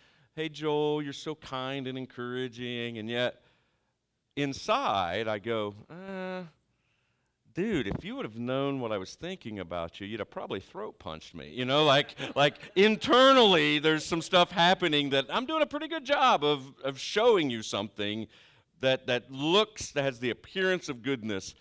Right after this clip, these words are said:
but in my own heart, I'm wrestling in those moments. Other times I can feel just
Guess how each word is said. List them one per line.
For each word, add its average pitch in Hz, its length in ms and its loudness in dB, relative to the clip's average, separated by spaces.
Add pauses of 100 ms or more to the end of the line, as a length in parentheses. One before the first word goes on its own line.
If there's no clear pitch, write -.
(300)
but 120 100 -2
in 123 60 -2
my 120 180 -2
own 123 200 -2
heart, 98 580 -4 (440)
I'm 95 280 -6
wrestling 107 540 -4
in 104 280 -8
those 95 460 -8 (120)
moments. 90 560 -12 (1080)
Other 143 180 2
times 120 420 -2
I 113 120 0
can 104 180 -8
feel 104 540 -6
just 95 320 -14